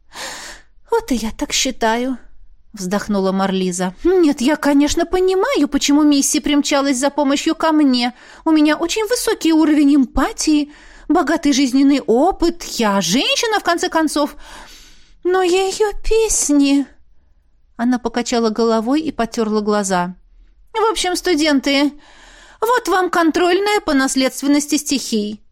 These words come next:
Из её сумочки вырвалась пачка бумаги, разлетелась в стороны, и перед каждым из нас опустился лист с заданиями.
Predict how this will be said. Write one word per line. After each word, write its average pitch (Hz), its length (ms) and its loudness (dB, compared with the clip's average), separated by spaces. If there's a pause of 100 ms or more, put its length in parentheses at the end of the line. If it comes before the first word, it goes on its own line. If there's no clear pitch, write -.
(540)
Из 302 220 2
её 277 180 0
сумочки 269 500 -2
вырвалась 233 580 0
пачка - 360 -4
бумаги, 247 460 0
разлетелась 226 680 -2
в - 60 -10
стороны, 311 540 0
и 262 100 -4
перед 240 300 -4
каждым 269 420 0
из 233 120 -6
нас 240 200 -2
опустился 226 640 -4
лист 190 320 -4
с 190 60 -8
заданиями. 165 920 -4